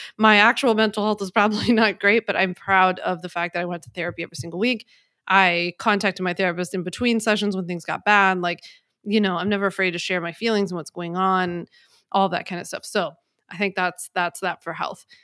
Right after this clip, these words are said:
Okay, the last three under personal reflection were home, joy, and creativity slash play. So home was a tough one this year because I see my, my house was under construction, um, from January all the way through August.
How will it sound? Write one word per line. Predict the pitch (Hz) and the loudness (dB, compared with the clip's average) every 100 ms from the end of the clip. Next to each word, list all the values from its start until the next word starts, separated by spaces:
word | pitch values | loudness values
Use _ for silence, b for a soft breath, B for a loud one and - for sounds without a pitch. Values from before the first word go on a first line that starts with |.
| b b b - | b b b -2
Okay, | 247 196 | 0 2
the | 202 | 4
last | 233 285 - | 6 4 0
three | 254 | 0
under | 240 226 | 2 2
personal | 240 220 226 214 | 0 0 0 0
reflection | 202 208 - 196 | 0 -2 0 -2
were | 180 | 0
home, | 202 233 226 208 | 4 4 4 2
joy, | 208 202 202 - | 4 6 4 0
and | 180 | -6
creativity | - 202 175 - 175 180 175 - | -2 -2 -2 -4 -4 -4 -4 -8
slash | - 160 - | -8 -8 -8
play. | - 220 220 214 | 0 4 4 2
So | 214 202 185 b b b b | 2 0 0 b b b b
home | - 311 359 359 | 4 6 8 6
was | - 262 | 2 0
a | 262 | 2
tough | 285 320 302 | 0 0 2
one | 277 | 0
this | 254 - | 0 0
year | 254 | 0
because | 233 226 233 | 2 -2 0
I | 226 | 0
see | 220 - 233 233 220 226 - _ _ _ _ _ | 0 -2 0 2 2 0 -6 _ _ _ _ _
my, | 202 247 226 | 2 4 4
my | 226 214 214 | 4 4 4
house | 196 240 254 | 2 0 0
was | 254 220 | -2 -2
under | 208 | 0
construction, | 208 196 208 202 220 196 185 185 _ _ - | -2 -2 -4 -2 -2 0 -2 -6 _ _ 0
um, | 208 185 170 | 2 2 0
from | 220 214 | 0 2
January | 214 214 214 208 202 202 202 - | 4 4 4 4 4 4 2 2
all | 196 196 | 4 4
the | 202 | 4
way | 196 | 0
through | 196 196 185 - | -2 -4 -4 0
August. | 220 208 190 160 160 - | 4 4 4 -2 -6 -12